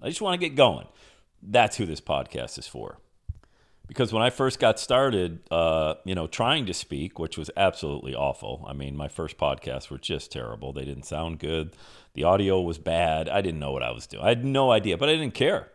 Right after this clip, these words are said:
I just wanted to get out of the pain that I was in at the time, stuck in a job, making money, but not making a difference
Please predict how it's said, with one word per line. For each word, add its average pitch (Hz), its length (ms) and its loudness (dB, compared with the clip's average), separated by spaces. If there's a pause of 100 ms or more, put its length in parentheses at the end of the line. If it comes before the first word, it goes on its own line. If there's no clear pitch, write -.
I 98 100 4
just 120 160 -4
wanted 117 200 0
to 92 60 -6
get 104 140 4
out 98 300 6
of 82 180 -4
the - 80 -8
pain 104 300 -4
that 82 100 0
I 76 80 2
was 78 140 -4
in 85 80 -4
at 78 80 -10
the - 80 -20
time, 110 320 -6
stuck - 320 -2
in 73 60 -8
a 67 40 -8
job, 101 520 2 (420)
making 98 300 -2
money, 107 260 2
but 90 340 -2
not 90 220 -2
making 92 240 -2
a 76 40 -4
difference 76 540 -6